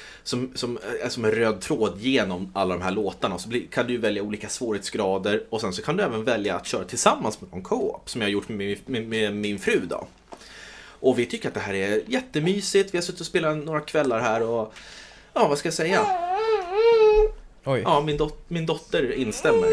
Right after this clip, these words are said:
Speaker 2: Ja.
Speaker 1: Ett ögonblick.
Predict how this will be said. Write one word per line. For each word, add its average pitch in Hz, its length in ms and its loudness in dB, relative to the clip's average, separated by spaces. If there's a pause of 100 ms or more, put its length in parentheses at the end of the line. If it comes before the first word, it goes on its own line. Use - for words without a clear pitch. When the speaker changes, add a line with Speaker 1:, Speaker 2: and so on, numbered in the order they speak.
(560)
Speaker 2:
Ja. 127 360 4 (3000)
Speaker 1:
Ett 185 200 -4
ögonblick. 104 540 -4